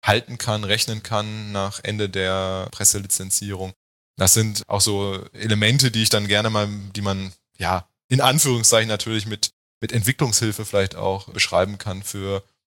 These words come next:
das demokratische Projekt im Westen, einer erfolgreichen Entwicklungshilfe für das demokratische Projekt im Westen.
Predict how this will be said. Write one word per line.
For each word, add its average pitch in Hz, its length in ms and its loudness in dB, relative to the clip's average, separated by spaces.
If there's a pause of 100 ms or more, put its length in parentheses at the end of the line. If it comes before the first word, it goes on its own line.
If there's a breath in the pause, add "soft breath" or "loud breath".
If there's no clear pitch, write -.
das 92 160 4
demokratische 101 640 0
Projekt - 500 -6 (680)
im 95 180 0
Westen, 98 680 2
einer 85 120 -6
erfolgreichen 92 840 0
Entwicklungshilfe 90 680 -10
für 92 80 -14
das 87 120 -8
demokratische 92 480 -8
Projekt - 320 -12
im 90 140 -14
Westen. 90 340 0